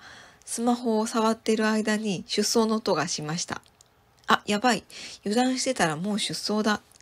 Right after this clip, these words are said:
出走の時のカシャって音が好きだな。お、序盤からやっぱり人気のインティが来たか。ダントツだな。どんどん後続を離してってる。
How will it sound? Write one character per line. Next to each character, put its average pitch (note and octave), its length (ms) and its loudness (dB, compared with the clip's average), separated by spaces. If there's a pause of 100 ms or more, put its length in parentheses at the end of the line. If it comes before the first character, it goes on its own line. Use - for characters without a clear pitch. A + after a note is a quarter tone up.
(600)
出 - 180 0
走 B3+ 380 0
の B3 100 0
時 A#3+ 300 -4
の A3+ 280 0
カ - 120 0
シ - 160 4
ャ C#4+ 60 -2
っ C#4+ 40 -18 (300)
て G#3 140 4
音 G3 280 -2
が F3+ 140 0
好 - 140 -6
き G#3 120 -6
だ F#3 140 0
な。 G3+ 280 -2 (1200)
お、 A#3+ 160 2 (420)
序 G3 200 -2
盤 A#3+ 220 2
か A#3 140 0
ら G3+ 240 2 (420)
や F#3 100 0
っ - 80 -6
ぱ A3+ 120 4
り G3 100 4
人 F#3+ 260 0
気 G3 100 -4
の G3+ 160 4
イ G3+ 80 6
ン F#3+ 100 0
テ E3+ 120 -2
ィ D3 40 0
が D#3+ 80 -4
来 - 80 -8
た F3+ 140 0
か。 D#3 280 -4 (720)
ダ F3+ 140 2
ン G#3 60 0
ト B3 160 2
ツ B3 160 2
だ A#3+ 140 4
な。 A#3 260 2 (960)
ど C4+ 160 4
ん B3 140 0
ど F#3+ 160 2
ん E3 100 -4
後 F#3+ 220 0
続 F#3 400 -2
を F#3 40 0
離 G3 340 0
し - 60 -2
て G3 180 0
っ - 20 -6
て - 260 -2
る。 - 260 -4